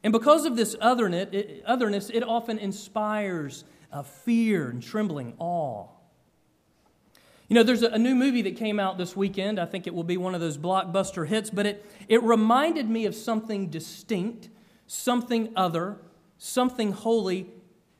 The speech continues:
that totally freaks out my kids.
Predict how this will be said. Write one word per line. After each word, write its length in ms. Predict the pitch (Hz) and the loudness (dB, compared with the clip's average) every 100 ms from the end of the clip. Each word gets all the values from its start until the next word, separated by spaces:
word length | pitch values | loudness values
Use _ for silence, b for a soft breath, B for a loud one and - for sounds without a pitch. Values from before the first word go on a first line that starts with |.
| - | -6
that 280 | 170 - | -6 -6
totally 580 | - - 226 247 262 262 | -12 -8 -4 -2 -2 -4
freaks 480 | - - 214 202 - | -6 -6 -6 -6 -6
out 240 | 175 156 | -6 -4
my 140 | 143 135 | -8 -10
kids. 560 | - 123 117 - - | -10 -14 -14 -14 -14